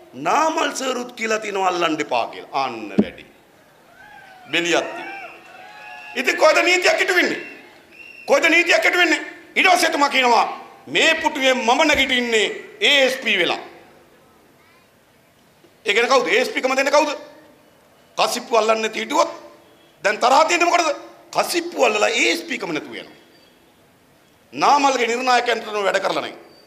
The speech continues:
ඔන්න ප්‍රශ්නය. ඒ නිසා මෙහෙම ලෝකේ රටවල් නෑ මතක තබා ගන්න. ලෝකේ දියුණු වෙච්ච හැම රටක් පිටිපස්සෙම තියෙන්නේ මොකද්ද? ඒ රටේ නීතිය පිළිබඳ මිනිස්සු විශ්වාස කරනවා. නීතිය කඩාවැටීම. ඔගොල්ලෝ හොඳින් තේරුම් ගන්න. ඒක තමයි රටක සිද්ධ වෙන විශාල බිඳවැටීම.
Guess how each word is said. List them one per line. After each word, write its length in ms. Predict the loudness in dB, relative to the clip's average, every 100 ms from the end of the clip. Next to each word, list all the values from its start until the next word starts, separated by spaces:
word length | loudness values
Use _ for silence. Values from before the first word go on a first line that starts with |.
| _ -4
ඔන්න 140 | 0
ප්‍රශ්නය. 380 | 2 2 0 -2
ඒ 1080 | -4 -6 -16 -20 -20 -20 _ _ -20 -12 -4
නිසා 160 | -2
මෙහෙම 220 | 0 2 2
ලෝකේ 320 | 2 2 2
රටවල් 340 | 2 2 2
නෑ 140 | 2 2
මතක 240 | 2 0
තබා 200 | 2 2
ගන්න. 180 | 2 -4 -12 -20 -20 -20 -20 -16
ලෝකේ 360 | 2 2 4 2
දියුණු 340 | 0 -2 -2
වෙච්ච 200 | -4 0
හැම 160 | 0 4
රටක් 340 | 2 2 -2
පිටිපස්සෙම 440 | -4 -2 -2 -2 -4
තියෙන්නේ 200 | -2 -2
මොකද්ද? 300 | 0 0 -2 -10 -16 -20 -20 _ _ _ -2
ඒ 140 | 2
රටේ 260 | 4 2 0
නීතිය 460 | 2 2 2 0
පිළිබඳ 320 | 0 0 0 0
මිනිස්සු 260 | -2 -2
විශ්වාස 380 | -4 0 0 2
කරනවා. 280 | 2 0 -2 -10 -18 -20 -20 _ _ _ _
නීතිය 460 | -4 -2 0 0 0
කඩාවැටීම. 560 | 2 4 4 2 0 -2 -4 -14 -20 -20 -10
ඔගොල්ලෝ 220 | 0 0
හොඳින් 320 | 2 -2 0
තේරුම් 260 | 0 0 0
ගන්න. 320 | -2 -4 -8 -14 -20 -20 -2
ඒක 180 | 0 2
තමයි 280 | 2 2 2
රටක 360 | 2 0 0
සිද්ධ 240 | -2 -4 -4
වෙන 160 | -4
විශාල 300 | -4 0 0
බිඳවැටීම. 520 | 0 2 2 2 0